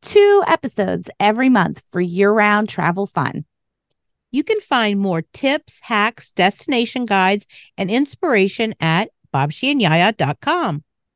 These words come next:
Speaker 1: That's also where you'll find information about our upcoming workshops and our upcoming small group travel experiences.
Speaker 2: That's right. We'd love for you to join us during our travel season as we take in glorious destinations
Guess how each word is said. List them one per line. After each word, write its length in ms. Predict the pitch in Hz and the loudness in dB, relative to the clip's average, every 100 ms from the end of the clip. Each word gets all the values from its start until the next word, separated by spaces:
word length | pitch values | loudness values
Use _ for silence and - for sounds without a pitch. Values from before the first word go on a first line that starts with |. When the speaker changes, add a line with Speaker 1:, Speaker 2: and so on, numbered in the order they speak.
| _ _ _ _ | _ _ _ _
Speaker 1:
That's 240 | 165 165 - | 0 0 2
also 320 | 302 381 294 | 2 2 2
where 160 | 190 185 | 2 2
you'll 180 | 165 | 2
find 280 | 170 175 139 - | 0 0 -2 -2
information 680 | 226 - 311 254 254 247 | -4 -4 -2 -2 -2 -2
about 200 | 180 160 | -2 -2
our 140 | 160 - | -2 -2
upcoming 580 | - - - 339 330 330 | -4 -4 -6 -4 -4 -4
workshops 640 | 294 359 - - 392 - - | -4 -4 -4 -2 -2 -2 -2
and 140 | 202 | 0
our 100 | - - | 0 -2
upcoming 520 | - - - 330 320 | -4 -6 -4 -4 -4
small 340 | - 311 311 | -6 -2 0
group 280 | 302 302 302 | 0 -4 -6
travel 360 | - 320 370 320 | -6 -2 0 2
experiences. 1120 | 233 - - 208 180 165 156 - - - - _ _ _ _ - | 0 -4 -2 0 2 0 0 -4 -6 -8 -20 _ _ _ _ -2
Speaker 2:
That's 280 | 339 415 | 0 0
right. 340 | 277 196 240 269 - _ 269 | 2 4 2 0 -12 _ 2
We'd 320 | 349 269 247 | 2 2 -2
love 300 | 269 349 392 | 0 0 0
for 120 | - | -2
you 160 | 247 240 | -2 0
to 80 | 214 | -2
join 360 | 175 233 247 | -2 -2 0
us 180 | 220 - | -4 -4
during 260 | 220 202 190 | -4 -2 -2
our 120 | 180 | -4
travel 420 | - 220 214 196 | -2 -2 -2 -4
season 500 | 170 170 165 196 202 - | -6 -6 -4 -2 -2 0
as 160 | 185 | 0
we 120 | 214 | 0
take 280 | - 240 226 | -2 -2 0
in 200 | 214 202 | 0 -2
glorious 640 | 175 247 330 349 330 311 - | -4 -2 2 2 2 -2 -2
destinations 840 | 254 - 240 208 185 - 170 170 | -4 -4 -2 0 0 0 -2 -4